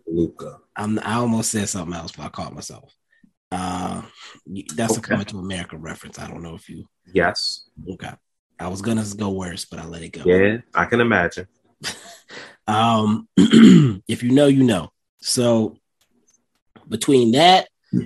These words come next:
Speaker 2: and, like, let's say the other night, what was the game? Who were we playing against where we were down and Luka was playing, like, butt cheeks in the first half? Uh, was Rockets.
Speaker 1: Rockets.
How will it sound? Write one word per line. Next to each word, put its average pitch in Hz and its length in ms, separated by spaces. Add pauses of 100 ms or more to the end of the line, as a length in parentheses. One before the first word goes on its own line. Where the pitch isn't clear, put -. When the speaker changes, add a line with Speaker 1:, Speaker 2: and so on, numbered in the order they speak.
(260)
Speaker 2:
and, 123 480
like, 117 340
let's 123 200
say 123 240
the 110 140
other 135 180
night, 117 320
what 139 100
was 165 120
the 151 80
game? 131 340
Who 175 160
were 165 60
we 147 120
playing 120 300
against 98 400
where 98 180
we 101 140
were 95 100
down 95 640 (840)
and 92 840 (1400)
Luka 135 280
was 113 120
playing, 110 300
like, 87 240
butt 95 200
cheeks - 300
in 95 80
the 85 60
first 90 320
half? - 480 (100)
Uh, 85 180
was 98 200
Rockets. - 580 (220)
Speaker 1:
Rockets. - 600